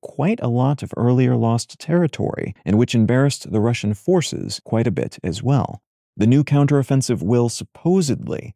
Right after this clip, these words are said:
include an array of new weaponry that's been provided to the Ukrainian military by their Western benefactors, including longer-range missile batteries,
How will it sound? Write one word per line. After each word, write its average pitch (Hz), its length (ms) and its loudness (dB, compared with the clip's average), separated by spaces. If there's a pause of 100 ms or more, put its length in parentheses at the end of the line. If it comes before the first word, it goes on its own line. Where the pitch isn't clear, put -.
include 135 360 2
an 131 120 4
array 127 320 4
of 110 100 0
new 117 160 4
weaponry - 720 -2
that's - 160 -4
been 123 160 0
provided 131 500 -2
to - 80 -4
the 120 120 0
Ukrainian 123 540 2
military 143 720 -2 (140)
by 117 240 0
their 127 340 2
Western 104 640 -2
benefactors, - 920 -4
including 131 540 2
longer-range 113 760 2
missile 139 340 0
batteries, 127 680 2